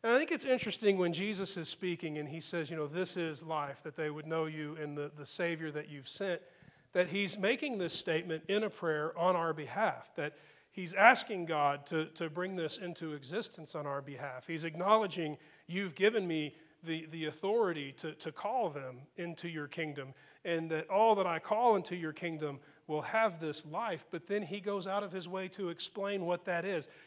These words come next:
Do you think God needed to know that? Do you think he's thinking like, "Hey, now, I just want to be clear that you understand what we're talking about here"? He's not saying this for God's edification.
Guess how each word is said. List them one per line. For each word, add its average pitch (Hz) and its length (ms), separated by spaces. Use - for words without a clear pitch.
Do 175 80
you 240 180
think 285 300
God 175 320
needed 170 320
to 170 100
know 143 240
that? 285 280
Do 185 60
you 208 100
think 240 240
he's 226 260
thinking 220 400
like, 160 320
"Hey, 180 500
now, 160 380
I 175 80
just 196 160
want 214 140
to 185 40
be 170 120
clear 185 320
that 160 120
you 175 180
understand 165 720
what 156 180
we're 165 80
talking 160 420
about 135 320
here"? 127 360
He's 214 180
not 302 160
saying 247 540
this 156 220
for 165 180
God's 202 480
edification. 151 800